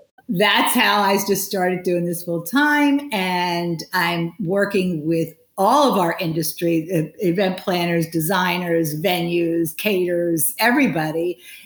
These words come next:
And, um, my forte is sales and marketing. And, um, I'm really good at building, that sounded awful, I'm sorry. But I, but I am good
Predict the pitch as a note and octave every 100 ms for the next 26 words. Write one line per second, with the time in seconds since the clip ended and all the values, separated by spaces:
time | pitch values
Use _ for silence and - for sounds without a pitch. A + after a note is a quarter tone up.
0 | _ G3 F3+ E3+ E3+ E3 F#3 E3 E3 E3
1 | D#3 _ _ - - F3 F3+ F3+ F#3+ F#3
2 | G3+ A3+ D#4 A3+ F3+ E3+ E3+ F3 - -
3 | F#3+ A#3 A#3+ A#3 - G3+ F3 G3 D#4+ -
4 | C#3 C#3 - _ _ _ _ _ _ F#3+
5 | F3 E3+ E3 E3 E3 E3+ E3 D#3+ D#3+ -
6 | D#3+ E3 D#3+ F3 G3+ D#3 D#3+ E3 F3 E3+
7 | - E3+ E3 E3+ D#3 D#3+ - _ _ E3
8 | D3+ C#3 - D3 C#3 D3 C3+ D3 C#3+ C#3
9 | - C#3 C#3 C#3 - - G#3 G3+ - F3
10 | F#3+ F#3+ F#3 - D#4+ - F#3+ - A3+ A3